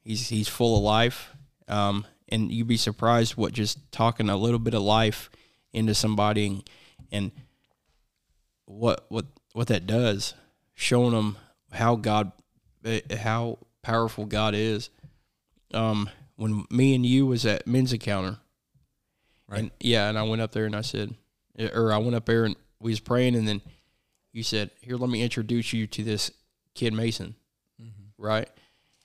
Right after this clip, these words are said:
Speaker 1: And I got to minister to him for however long. And then to come to find out, like, when we was leaving, I saw that you was getting ready to baptize him, I think, right?
Speaker 2: Mm-hmm. Yep.
Speaker 1: And I'm not saying that had anything to do with my ministry or nothing like that, 'cause he might have already been bap-,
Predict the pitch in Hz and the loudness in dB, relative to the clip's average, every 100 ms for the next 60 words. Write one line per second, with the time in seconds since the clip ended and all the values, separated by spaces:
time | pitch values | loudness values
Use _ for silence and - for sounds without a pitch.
0 | _ 107 110 139 147 143 127 147 139 - | _ -6 0 4 4 4 4 6 4 2
1 | 117 101 117 117 117 101 95 _ - 110 | 0 0 0 0 0 -2 -4 _ -6 -2
2 | 107 101 95 87 107 - _ _ _ _ | 0 0 -2 -2 -6 -10 _ _ _ _
3 | _ _ _ _ _ _ _ _ 123 131 | _ _ _ _ _ _ _ _ 2 6
4 | 131 127 123 123 113 123 120 120 123 113 | 6 6 6 4 4 4 4 2 2 2
5 | 110 113 117 117 113 120 127 117 113 - | 0 0 0 0 0 2 2 2 2 2
6 | 110 110 113 107 110 110 - 107 104 104 | 2 2 0 -2 -2 -2 -2 -2 0 0
7 | 104 - 101 95 98 110 _ _ _ _ | 0 0 -2 -2 -6 -10 _ _ _ _
8 | 127 120 107 - - - 113 113 - _ | -10 -6 -8 -10 -20 -4 0 0 -4 _
9 | _ - 113 101 110 _ 104 87 - _ | _ -20 -20 -20 -20 _ -12 -12 -14 _
10 | _ - 127 110 - - 147 156 104 139 | _ -2 0 0 -6 0 6 6 6 2
11 | 123 127 123 117 113 120 104 107 117 101 | 2 2 2 0 0 -2 -2 0 0 0
12 | 110 110 117 107 - 92 101 107 107 98 | 0 2 0 0 -2 -4 -2 -2 -2 -4
13 | 95 107 107 85 104 120 113 104 80 113 | -6 -4 -4 -2 -2 0 0 0 0 0
14 | 110 113 107 101 | 0 -2 -2 -4